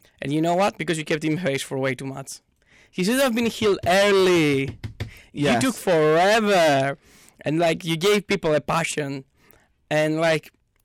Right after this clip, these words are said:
Speaker 1: how can I explain it? What, the problem with the Roman Reigns experiment when he was a babyface was, like, it really didn't fit his personality and who he
Speaker 2: Mm.
Speaker 1: was and who he looked. He looked perfectly as the, uh, tribal chief.
Speaker 2: To quote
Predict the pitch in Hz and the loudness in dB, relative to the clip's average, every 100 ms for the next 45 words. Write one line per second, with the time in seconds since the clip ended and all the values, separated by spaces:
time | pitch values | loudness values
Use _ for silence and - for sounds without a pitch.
0 | - 160 196 247 220 - - - 170 156 | -16 -16 -12 -6 -6 -6 -10 -4 -2 -2
1 | 143 127 _ _ _ _ _ _ _ _ | -4 -8 _ _ _ _ _ _ _ _
2 | _ _ 165 202 - 190 196 330 427 320 | _ _ -4 -4 -4 -6 -2 0 0 0
3 | 208 180 _ - 196 262 240 233 202 - | -2 -6 _ -2 0 2 0 0 -2 -6
4 | - - 180 175 151 135 127 123 - 135 | -10 -2 0 2 0 -2 -6 -10 -6 -4
5 | 139 180 170 151 160 160 139 127 135 135 | -2 -2 -2 -2 -2 -2 -6 -6 -6 -6
6 | 131 139 123 - 160 151 139 135 147 131 | -8 -8 -8 -4 -2 -2 -2 -4 -4 -6
7 | - 135 135 - 143 139 135 139 151 143 | -8 -10 -10 -10 -8 -6 -6 -6 -8 -8
8 | 143 135 127 139 151 214 - _ - - | -4 -4 -4 -4 -2 -2 -6 _ -20 -12
9 | 123 143 - 139 135 165 - - _ _ | -8 -8 -6 -4 0 -2 -2 -14 _ _
10 | _ - - 220 196 208 175 - - _ | _ -14 -4 0 2 4 2 -2 -18 _
11 | _ _ - 180 175 - 156 147 143 135 | _ _ -2 0 0 -4 -6 -4 -4 -2
12 | 147 135 147 143 143 - - 156 151 135 | -2 0 0 2 0 -4 0 0 0 -2
13 | 151 202 - _ _ - 190 - - 220 | -2 -4 -6 _ _ -8 -6 -4 -2 2
14 | 226 180 - | 2 2 -2